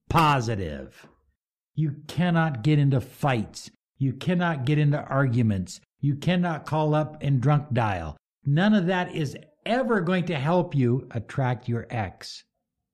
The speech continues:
back into your life. Every message has to be positive. And we actually use specific words in our text messages that are designed to awaken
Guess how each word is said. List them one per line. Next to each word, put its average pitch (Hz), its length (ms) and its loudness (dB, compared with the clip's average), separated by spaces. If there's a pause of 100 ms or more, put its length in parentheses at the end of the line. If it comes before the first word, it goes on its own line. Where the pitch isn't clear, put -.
(120)
back 90 240 -4
into 85 160 -2
your 85 160 -2
life. 71 480 -8 (720)
Every 175 480 0
message 135 800 -2 (260)
has 117 380 -4
to 123 120 -4
be 117 160 0
positive. 90 720 -4 (240)
And 120 240 -2
we 196 160 2
actually 143 400 -4
use 131 520 0
specific 143 880 -4
words 104 960 -2 (320)
in 117 200 0
our 95 120 -2
text 127 400 -4
messages 78 640 -6 (280)
that 123 160 -2
are 117 80 -2
designed 131 680 0
to 156 260 -4
awaken 120 880 -4